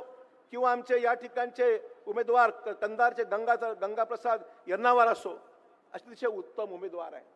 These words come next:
अरे ज्याचं नावच गजानन आहे आणि दुसरीकडे कोण आहे? आता न बोललेलं बरं. त्यांना उमेदवार मिळत नव्हता, नाव आहे शरद पवार. आता शरद पवार आणि विश्वासार्हतेचा काही संबंध आहे का? काहीच नाही.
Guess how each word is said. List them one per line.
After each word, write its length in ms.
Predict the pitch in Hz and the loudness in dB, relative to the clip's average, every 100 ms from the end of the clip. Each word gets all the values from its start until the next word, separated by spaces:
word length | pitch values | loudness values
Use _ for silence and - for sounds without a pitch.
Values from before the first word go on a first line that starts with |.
| _ _ _ | _ _ _
अरे 120 | 202 208 | -12 -6
ज्याचं 280 | 226 254 208 | -2 -2 2
नावच 340 | 214 254 269 220 | 2 4 2 2
गजानन 380 | 247 254 262 254 | 2 4 4 2
आहे 220 | 240 220 214 - - _ _ _ - | 2 0 -6 -14 -20 _ _ _ -14
आणि 80 | 160 | -8
दुसरीकडे 480 | 208 226 240 254 | -8 -8 0 2
कोण 240 | 254 254 254 | 4 2 2
आहे? 260 | 277 277 254 - - _ _ _ _ _ _ | 2 0 -4 -14 -20 _ _ _ _ _ _
आता 40 | 151 | -18
न 180 | 147 226 | -6 -4
बोललेलं 420 | 233 233 233 220 | -2 -2 -4 -6
बरं. 180 | 220 214 - _ _ _ _ - | -10 -12 -18 _ _ _ _ -12
त्यांना 200 | 175 214 226 | -4 2 4
उमेदवार 520 | 214 226 226 240 233 | 4 2 4 2 2
मिळत 280 | 220 247 240 | 0 -4 -6
नव्हता, 500 | 233 226 247 277 240 - - - _ _ | -10 -6 -6 -6 -6 -14 -20 -20 _ _
नाव 380 | 165 190 240 240 | -2 4 4 6
आहे 360 | 226 214 247 240 - | 6 6 6 4 -2
शरद 340 | - 196 214 | -10 -6 -6
पवार. 640 | 180 - 190 196 196 180 185 175 - _ | -8 -8 -2 0 0 0 -2 -8 -18 _
आता 120 | 165 165 | -12 -12
शरद 460 | - - 175 254 | -12 -6 0 2
पवार 420 | 247 220 208 202 | 0 -4 -2 -2
आणि 200 | 202 180 | -4 -8
विश्वासार्हतेचा 760 | 175 160 220 226 226 196 208 190 | -10 -6 -2 0 0 -2 -4 -10
काही 100 | 185 - _ _ | -12 -14 _ _
संबंध 280 | 165 170 180 | -10 -10 -10
आहे 160 | 139 160 | -10 -12
का? 380 | 139 120 123 104 _ _ _ - | -14 -18 -20 -20 _ _ _ -10
काहीच 160 | 269 | -10
नाही. 220 | 269 285 | -8 -12